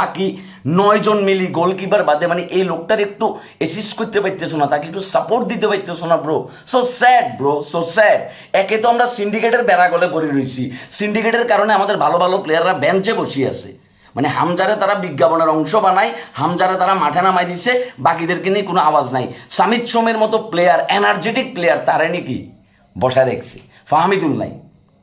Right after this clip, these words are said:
জামাল ভুঁইয়া নাই, মানে সেই জায়গায় ভাইয়া হামজা চৌধুরী একটা গোল আনি দিছে, হংকং রে literally একটা চাপে রাখছে। ওই জায়গায় লাস্ট মোমেন্টে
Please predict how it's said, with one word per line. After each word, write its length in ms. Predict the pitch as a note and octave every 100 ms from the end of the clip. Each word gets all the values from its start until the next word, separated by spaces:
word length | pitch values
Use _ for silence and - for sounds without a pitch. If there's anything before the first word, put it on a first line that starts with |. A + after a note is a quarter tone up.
| _ _ _ - B2+
জামাল 240 | C#3 E3 F3+
ভুঁইয়া 200 | F#3 F#3+ C#3+
নাই, 80 | A2 - -
মানে 120 | F#3 F#3
সেই 180 | - D#3+
জায়গায় 220 | F3+ G3 F3
ভাইয়া 180 | D#3 E3+ C3
হামজা 240 | D#3 E3 E3
চৌধুরী 180 | F#3 G3+
একটা 120 | G3+ C3
গোল 180 | E3+ A3+ A3
আনি 120 | D#3+ A#2+
দিছে, 220 | G#2+ B2 F#2+ - -
হংকং 360 | D3 G3 G3 A3+ A3+
রে 60 | B3 F#3
literally 380 | - A#3+ B3 B3+
একটা 140 | - A#3+
চাপে 240 | A3+ - G3
রাখছে। 260 | E3 - D#3+ B2+ - - F3
ওই 80 | G3+
জায়গায় 220 | G#3+ A3 F3+ A#2
লাস্ট 260 | E3+ G#3+ - G#3
মোমেন্টে 400 | A#3+ A#3 G3+